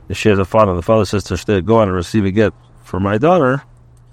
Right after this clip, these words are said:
but it's not Belasubra and he wants to retract, Liyasri cannot retract.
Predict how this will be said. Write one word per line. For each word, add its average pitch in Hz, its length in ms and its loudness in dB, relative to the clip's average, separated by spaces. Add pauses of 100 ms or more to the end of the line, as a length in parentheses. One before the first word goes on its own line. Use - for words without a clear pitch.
(380)
but 101 80 -2
it's 98 140 -2
not 127 180 2
Belasubra 135 600 2
and 101 60 2
he 101 60 2
wants 117 200 0
to - 80 -6
retract, 139 300 2
Liyasri 98 480 0
cannot 92 220 -2
retract. - 380 -12